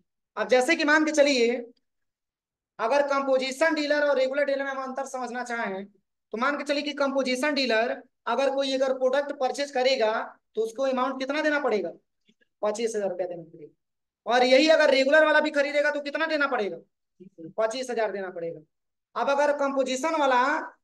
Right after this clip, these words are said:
अगर खरीद रहा है तो उस पे पांच परसेंट जीएसटी लागू हो रहा है, तो इस पे भी कै परसेंट जीएसटी लागू होगा? पांच परसेंट ही लागू होगा। अब इन दोनों को जोड़ेंगे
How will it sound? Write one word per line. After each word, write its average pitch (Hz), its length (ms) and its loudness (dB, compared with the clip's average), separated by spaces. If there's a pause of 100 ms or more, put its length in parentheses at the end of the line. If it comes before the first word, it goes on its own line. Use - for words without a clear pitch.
अगर 254 280 0
खरीद 277 240 -4
रहा 294 120 0
है 294 60 -2
तो 302 60 -6
उस 277 80 -12
पे 285 140 -4
पांच 285 260 -2
परसेंट 277 320 -8
जीएसटी 254 260 -2
लागू 269 260 -2
हो 262 100 0
रहा 226 240 -2
है, 247 260 -4
तो - 420 -12
इस 226 120 -8
पे 269 120 0
भी 285 100 -2
कै 294 160 -2
परसेंट 311 320 -2
जीएसटी 294 240 -4
लागू 226 240 -4
होगा? 175 180 -6 (800)
पांच 254 300 -4
परसेंट 233 300 -6
ही 269 80 -4
लागू 185 260 -2
होगा। 151 640 -12
अब 240 80 -2
इन 277 140 -4
दोनों 269 260 0
को 320 120 0
जोड़ेंगे 262 600 2